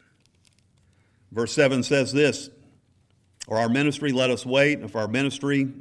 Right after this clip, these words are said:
on ministering," and here it is, "or he that teacheth on teaching." It is a spiritual gift that God gives to the church,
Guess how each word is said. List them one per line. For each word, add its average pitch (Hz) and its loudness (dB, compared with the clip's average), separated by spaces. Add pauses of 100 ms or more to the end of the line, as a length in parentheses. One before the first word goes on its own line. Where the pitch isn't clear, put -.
(220)
on 104 -6
ministering," 143 0
and 95 -10
here 120 0
it 117 -2
is, 127 -2
"or 110 -4
he 143 0
that 117 -4
teacheth 165 -6 (420)
on 117 -2
teaching." - -10
It 131 -2
is 127 -4
a 120 0 (320)
spiritual 190 2
gift 147 0
that 113 -6
God 123 0
gives 170 -6
to 147 -10
the 110 -8
church, 139 -4